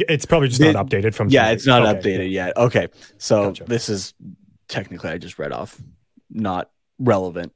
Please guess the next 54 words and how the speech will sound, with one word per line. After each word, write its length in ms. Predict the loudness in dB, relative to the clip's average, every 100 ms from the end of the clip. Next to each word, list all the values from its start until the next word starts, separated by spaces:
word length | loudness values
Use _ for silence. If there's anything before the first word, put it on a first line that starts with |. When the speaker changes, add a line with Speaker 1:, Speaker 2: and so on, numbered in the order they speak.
| _
Speaker 2:
information, 640 | -10 -8 -6 -6 -4 -8 -2
but 260 | -2 0
Speaker 1:
Yeah. 100 | -4 -2 4
Speaker 2:
at 60 |
least 140 | 4 6
Speaker 1:
The, 20 | 4
Speaker 2:
Mike 60 | 6
Speaker 1:
the 60 |
most 80 | 4
Speaker 2:
Smith 100 | 4
Speaker 1:
relevant 280 | 4 4 2
Speaker 2:
is, 40 |
Speaker 1:
we 100 | 4
Speaker 2:
is 100 | 4
Speaker 1:
have 100 | 4
Speaker 2:
re- 60 | 0
Speaker 1:
anyways. 380 | -2 -10 -16 -18 _ -14
Speaker 2:
Yeah, 240 | -6 -4
Mike 180 | -2 -4
Smith 240 | -2 -4 0
is 200 | 0 0
relevant, 420 | -2 -4 -8 -10
though, 140 | -8 -6
'cause 160 | -6
it 80 | -6
does 180 | -6 -8
have 180 | -10 -8
seven 260 | -10 -10
games 280 | -16 -16 -12
there 100 | -12
at 140 | -12 -12
ten 160 | -12
point 260 | -14 -20 -18
four, 240 | -16 -16 -16
which 160 | -14
is 100 | -12
still 240 | -8 -8 -8 _ _ -6
ridiculous. 720 | -4 -4 -6 -10 -14 -16 -16 -16 _ -20 -20 -20 -2
Speaker 1:
Sorry, 220 | 2 2
can 180 | 4 2
I, 120 | 2
Speaker 2:
Um, 140 | 0
Speaker 1:
can 120 | 0 2
I 40 |
get 120 | 2 2
that 120 | 2
again? 280 | 2 0 0
Did 100 | -4
you 80 |
say 140 | 0 0
Mike 240 | 0 -4
Smith 240 | -4 -4 -4
is 100 | -6
relevant? 380 | -4 -4 -6